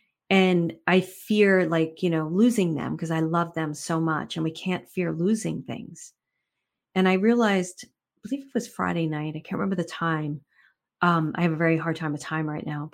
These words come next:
period, completely, 'cause the puppy brings you into the present moment too. So it's like, "What time is it?" And then you look at the clock and you're like, "What time is it?" It doesn't register. So there was a moment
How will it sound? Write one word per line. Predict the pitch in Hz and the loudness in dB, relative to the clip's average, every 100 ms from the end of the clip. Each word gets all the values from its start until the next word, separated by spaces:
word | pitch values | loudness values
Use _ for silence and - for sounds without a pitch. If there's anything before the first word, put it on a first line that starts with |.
| _ | _
period, | - 160 151 147 | -4 -2 -2 -6
completely, | - 160 165 - 160 | -8 -4 -2 -2 -4
'cause | 165 | -4
the | 180 | -4
puppy | 190 196 | -2 0
brings | 185 175 170 | 0 0 0
you | |
into | 160 151 | -2 -4
the | |
present | - 160 156 | -4 -4 -4
moment | 160 190 170 127 | -2 0 -2 -4
too. | - 190 156 151 _ _ _ _ | -6 -4 -4 -6 _ _ _ _
So | - 170 | -6 -6
it's | 165 | -4
like, | 151 | -4
"What | 175 | -4
time | 214 226 | 0 0
is | 240 | 2
it?" | 262 254 | 0 -2
And | 170 | 0
then | 160 | 0
you | 160 | 0
look | 156 | -4
at | |
the | - | -8
clock | - 156 156 | -4 -4 -2
and | 156 | -6
you're | 151 | -6
like, | 143 _ | -8 _
"What | 160 | -8
time | 160 208 247 | -2 2 2
is | 247 | 2
it?" | 262 - _ _ 165 - 156 - - - | 0 -2 _ _ -12 -10 -10 -10 -12 -8
It | 165 | -4
doesn't | 165 160 143 | -2 0 0
register. | 156 147 - - 123 - _ _ _ - - - - - _ | -2 -4 -12 -8 -10 -10 _ _ _ -20 -20 -20 -20 -20 _
So | - 220 196 190 175 - _ _ - | 4 10 12 12 10 2 _ _ 2
there | 208 | 8
was | 208 202 | 8 8
a | |
moment | 202 214 233 214 151 | 8 8 10 8 4